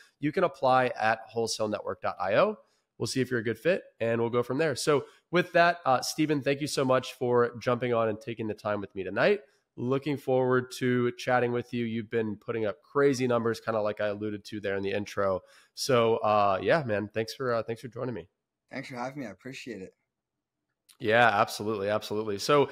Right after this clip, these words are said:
Speaker 1: let's get started by talking about, like, let's recap kind of the last couple of months for you. I know you've been doing heavy O A. You just put up a really big month. I think a lot of that was O A. Kinda just, like, bring us up to speed with where you are in your business.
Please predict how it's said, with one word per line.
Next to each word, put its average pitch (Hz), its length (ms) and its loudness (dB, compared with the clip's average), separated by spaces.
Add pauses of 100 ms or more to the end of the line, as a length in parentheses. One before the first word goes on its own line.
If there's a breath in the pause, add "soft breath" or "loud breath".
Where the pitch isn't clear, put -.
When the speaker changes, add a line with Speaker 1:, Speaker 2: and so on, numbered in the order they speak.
(280 loud breath)
Speaker 1:
let's 139 260 6
get - 220 0
started 165 580 2
by 135 200 6
talking 147 440 -2
about, 131 260 2
like, 120 160 -2
let's 139 220 0
recap 131 540 -2
kind 127 180 -4
of 110 80 -6
the 113 160 -8
last 113 500 2
couple 113 320 -4
of 104 80 0
months 101 280 -2
for 101 140 -10
you. 85 220 -6
I 104 120 -2
know 120 100 2
you've 127 220 0
been 123 120 0
doing 117 200 0
heavy 123 340 -2
O 117 180 2
A. 110 360 2 (460 loud breath)
You 113 80 -4
just 113 220 -6
put 127 80 0
up 113 140 4
a 113 80 0
really 120 300 2
big 113 220 -2
month. 110 380 0
I 101 40 -8
think 104 180 -6
a - 20 -4
lot 104 220 0
of 104 80 -4
that 104 180 -2
was 104 140 -6
O 101 180 -2
A. 101 180 -2
Kinda 135 280 -4
just, 165 200 -8
like, 127 140 -4
bring 120 160 -2
us 113 140 -4
up 110 80 -8
to 104 80 -12
speed 110 260 -8
with 98 140 -8
where 101 100 -4
you 98 140 -4
are 98 120 0
in 95 60 -4
your 90 100 -10
business. - 500 -16